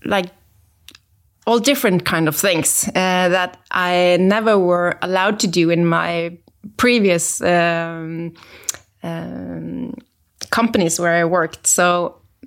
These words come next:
the good thing is that now everyone in Forte, even the C E O, everyone is hands-on. So we are actually working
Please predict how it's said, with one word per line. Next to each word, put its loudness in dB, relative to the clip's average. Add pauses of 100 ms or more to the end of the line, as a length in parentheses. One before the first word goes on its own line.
(220)
the -2
good 2
thing 2
is 0
that -2
now 0 (280)
everyone 2
in -2
Forte, -2
even 2
the 2
C 0
E 4
O, 2
everyone 0
is -4
hands-on. 0 (240)
So 0
we 2
are -2
actually -6
working -2